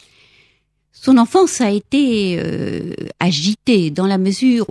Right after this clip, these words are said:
où cette région de la vallée de la Meuse était disputée non pas du tout entre la France et l'Allemagne ou entre les Français et les Anglais qu'il s'agissait de bouter hors du royaume,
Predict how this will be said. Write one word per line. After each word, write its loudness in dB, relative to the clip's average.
où 0
cette -4
région -2
de -2
la 0
vallée -2
de -4
la -2
Meuse 0
était -2
disputée -2
non 0
pas 0
du -4
tout 0
entre -4
la -2
France -6
et 0
l'Allemagne 2
ou 2
entre -2
les 0
Français -4
et -4
les -4
Anglais 0
qu'il -12
s'agissait -4
de -6
bouter -4
hors -4
du -6
royaume, -4